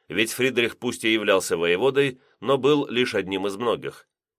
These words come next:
И такая срочность намекала лишь на одну тему.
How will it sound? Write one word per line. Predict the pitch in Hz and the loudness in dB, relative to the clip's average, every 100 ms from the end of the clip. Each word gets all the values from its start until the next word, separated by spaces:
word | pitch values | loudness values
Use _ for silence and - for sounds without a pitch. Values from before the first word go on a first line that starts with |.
| _ - | _ -10
И | - | -2
такая | 90 90 85 | 0 2 0
срочность | 80 92 98 - 151 147 95 | 2 0 0 -2 -6 -6 -6
намекала | 90 104 - 127 139 | -4 -2 0 2 2
лишь | 113 113 107 | 0 -4 0
на | 98 | -2
одну | 82 95 | 0 -4
тему. | 95 113 82 71 | 0 0 0 -6